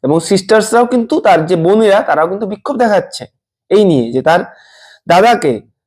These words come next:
তার ভাইকে জেলের ভেতরে, তার দাদা এবং ভাইয়ের সাথে জেলের ভেতরে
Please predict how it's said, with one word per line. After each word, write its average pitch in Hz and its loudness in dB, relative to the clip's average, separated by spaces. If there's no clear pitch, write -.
তার 143 0
ভাইকে 165 0
জেলের 202 4
ভেতরে, 262 0
তার 180 2
দাদা 190 4
এবং 226 2
ভাইয়ের 165 -2
সাথে 220 -2
জেলের 185 2
ভেতরে 220 0